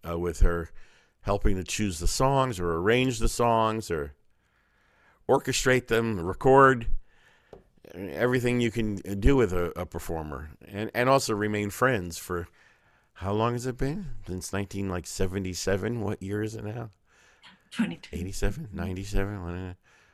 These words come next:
Speaker 1: oh my God.
Speaker 2: <laughs>
Speaker 1: Forty, forty-five years or something. So that's crazy. <laughs> Crazy.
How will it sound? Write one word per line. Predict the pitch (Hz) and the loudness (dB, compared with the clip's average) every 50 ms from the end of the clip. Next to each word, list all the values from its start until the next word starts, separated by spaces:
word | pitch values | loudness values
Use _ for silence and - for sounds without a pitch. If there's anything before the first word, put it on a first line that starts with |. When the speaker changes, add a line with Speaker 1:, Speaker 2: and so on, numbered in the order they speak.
| _ _ _ - | _ _ _ -10
Speaker 1:
oh | 113 | -6
my | 120 113 | -4 -4
God. | 101 120 127 120 104 73 57 - - - - - - _ _ _ | 0 0 0 0 0 -2 0 2 2 2 2 2 -10 _ _ _
Speaker 2:
<laughs> | - - 277 - - - - | 0 0 0 0 -2 -8 -10
Speaker 1:
Forty, | - - 101 107 113 113 113 | -4 0 2 2 2 2 -2
forty-five | - - - - 107 113 120 123 - - 104 107 110 104 | -4 -6 -2 2 4 4 4 4 4 6 6 6 6 6
years | 110 113 123 120 107 101 | 4 2 2 2 0 -2
or | 87 | -4
something. | - 82 71 - 73 69 | -4 -6 -8 -4 -6 -6
So | - - 95 95 | -4 -2 -2 -2
that's | 101 104 104 - - | -2 -2 -4 -6 -12
crazy. | - - - 95 107 117 117 85 85 - - - - - - - _ - _ _ - | -14 -6 -4 -2 -2 -2 -2 -4 -8 -10 -10 -12 -12 -12 -12 -14 _ -16 _ _ -20
<laughs> | - - - - _ _ _ _ - | -20 -20 -20 -20 _ _ _ _ -12
Crazy. | - 107 107 107 98 - - - - | -6 -4 -4 -4 -4 -8 -12 -16 -18